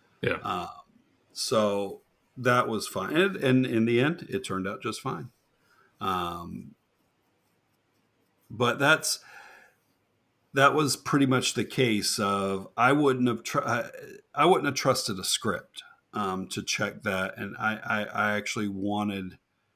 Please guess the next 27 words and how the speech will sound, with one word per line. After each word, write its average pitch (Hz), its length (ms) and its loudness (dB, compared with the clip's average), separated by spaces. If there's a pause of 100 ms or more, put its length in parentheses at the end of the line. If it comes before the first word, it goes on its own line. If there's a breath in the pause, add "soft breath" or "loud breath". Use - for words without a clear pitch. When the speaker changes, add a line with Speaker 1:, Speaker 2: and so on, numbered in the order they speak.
(280)
Speaker 2:
I 110 80 2
was 120 320 2
only 117 280 2
gonna 110 140 0
be 101 120 0
comfortable 101 720 -4
after 101 260 -4
we 95 140 -6
laid 95 340 -4
eyes 85 500 -4
on - 160 -20
them. - 220 -20 (560)
Speaker 1:
Yeah. 90 140 4
Speaker 2:
Um, 85 720 -6 (320)
to 113 140 -4
make 92 260 -2
sure 87 320 0
of - 180 -12
it. - 300 -18 (540)
Um, - 640 -10 (920)
maybe 131 440 6
if 127 160 2
we 127 100 6
had 113 280 4
to 113 100 -8
do 110 320 2
it - 340 -2